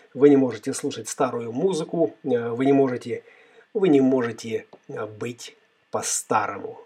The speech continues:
вы не можете быть тем собой, который до этого шел к этой точке и, э, перейдя в новое состояние, соответственно, меняется и все.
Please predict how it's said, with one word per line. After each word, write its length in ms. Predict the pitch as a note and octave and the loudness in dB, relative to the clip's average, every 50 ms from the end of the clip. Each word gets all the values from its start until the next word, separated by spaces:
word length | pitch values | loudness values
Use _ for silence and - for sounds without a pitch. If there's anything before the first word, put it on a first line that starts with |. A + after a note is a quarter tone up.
| _ - | _ -18
вы 80 | B2 | -16
не 100 | A#2 A#2 | -14 -8
можете 400 | A#2 C3 C#3 C3 B2 A#2 - A#2+ | -4 -2 -2 -2 -2 -4 -8 -12
быть 440 | A2 G#2 G#2 C3+ C#3+ C#3+ - - - _ _ _ _ _ _ _ | -12 -6 -4 -4 -4 -4 -6 -18 -20 _ _ _ _ _ _ _
тем 340 | - D#3 D3+ C#3 A#2 A2+ - - | 6 8 8 8 8 4 -6 -6
собой, 680 | - - - B2+ A2+ A2+ B2+ D3+ F3 F#3 F3+ F3 - | -4 -4 -4 -4 -4 2 2 2 4 2 -2 -4 -4
который 380 | - A#2+ - B2 A#2 A2+ A2 G#2 | -4 -4 -2 -2 -4 -4 -6 -6
до 100 | G#2+ A#2 | -6 6
этого 500 | B2+ D3 D3+ - C#3+ C#3 C3 B2+ - - _ _ _ _ - - - | 8 8 8 8 8 6 4 2 0 -6 _ _ _ _ -10 -8 -8
шел 420 | - - - C#3+ C#3+ C#3 C3+ B2+ | -6 -6 4 6 6 6 6 2
к 100 | - - | -4 -6
этой 180 | A2 - G#2+ G#2+ | -6 -6 -6 -2
точке 420 | - C#3+ D3+ D3+ D3 - - B2+ | 2 4 4 4 4 0 -6 -10
и, 340 | A2+ - B2+ B2 A#2+ A2+ G#2+ - _ _ _ | -10 -10 -10 -6 -6 -6 -6 -6 _ _ _
э, 180 | - - A2 A2 | -14 -10 -10 -10
перейдя 600 | - - C3+ B2 B2 A#2 A2 B2+ B2 A#2 G#2+ - _ _ - - - - - - - | -8 -8 -8 -6 -6 -6 -6 -6 -6 -6 -8 -10 _ _ -20 -20 -20 -20 -20 -4 2
в 80 | B2+ | 8
новое 300 | C3+ C#3+ C#3 A#2 A#2+ A#2+ | 10 10 10 10 6 -2
состояние, 680 | A2 - B2+ - - C#3+ D#3+ F#3 G3 F#3 E3+ D#3+ D3 - | -2 -4 -4 4 4 4 4 4 2 2 2 2 2 2
соответственно, 560 | - - - - C#3 D3+ D3 - - B2+ A#2+ | -2 -8 -6 4 4 4 4 4 0 -4 -4
меняется 580 | A2+ A2+ B2 B2+ A#2+ B2 A#2+ A#2+ A2+ A2+ - - | -4 -6 -6 -6 -6 -6 -6 -8 -8 -10 -12 -14
и 160 | - - A#2+ | -14 -16 -16
все. 300 | G2+ - - B2 A2 - | -14 -12 -12 -10 -12 -14